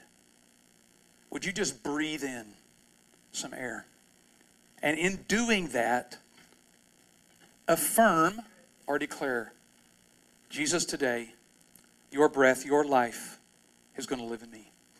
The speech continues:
Your breath, your life. Just when you wake up, when your eyes open, just, you, you are breathing already. Right? This is not something hard, okay? <laughs> People are looking at me like,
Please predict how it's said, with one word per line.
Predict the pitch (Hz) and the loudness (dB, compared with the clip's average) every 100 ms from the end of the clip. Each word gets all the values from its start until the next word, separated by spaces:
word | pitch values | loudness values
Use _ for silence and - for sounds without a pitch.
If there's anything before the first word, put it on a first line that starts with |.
| - _ _ _ _ _ _ _ | -20 _ _ _ _ _ _ _
Your | 143 156 | 2 2
breath, | 147 139 120 135 | 4 2 2 -4
your | 135 | -2
life. | 127 113 | -2 -2
Just | 147 160 | -6 -6
when | 143 | -8
you | 151 | 0
wake | 156 170 | 0 0
up, | 139 | -4
when | 127 | -6
your | 131 - | -4 6
eyes | 156 180 175 | 8 8 6
open, | 147 135 | -2 -4
just, | 131 135 - - - - _ | -8 -8 -10 -20 -20 -20 _
you, | 175 - _ | -18 -18 _
you | 160 185 | 2 8
are | 196 | 10
breathing | - 170 147 135 - | 10 4 4 -4 2
already. | 139 135 139 117 | 4 6 4 4
Right? | 123 123 | -2 0
This | 170 185 | 0 0
is | 147 | 2
not | 151 | 2
something | - 156 135 | 2 -2 -2
hard, | 127 127 95 - | 2 2 0 -8
okay? | 147 170 - - - | 0 0 0 -12 -12
<laughs> | - - - - - - | -12 -14 -16 -10 -10 0
People | 180 | 6
are | |
looking | 185 175 | 6 8
at | |
me | |
like, | 160 127 | 8 8